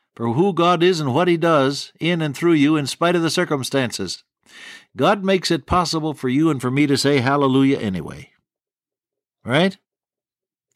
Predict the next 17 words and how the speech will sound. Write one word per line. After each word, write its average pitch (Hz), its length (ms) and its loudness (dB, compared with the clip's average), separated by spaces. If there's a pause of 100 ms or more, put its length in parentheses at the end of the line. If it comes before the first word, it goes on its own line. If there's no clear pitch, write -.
(420)
So 101 280 -2
trust - 400 0
Him 120 80 0
to 107 100 -2
see 127 200 0
you 107 140 4
through 101 280 -2
today, 82 360 -4
and 78 120 -10
He 92 100 -6
will. 80 340 -10 (840)
We're 127 80 -2
looking 180 280 2
at 165 120 0
First 175 260 0
Timothy 151 300 0
three, 139 460 -2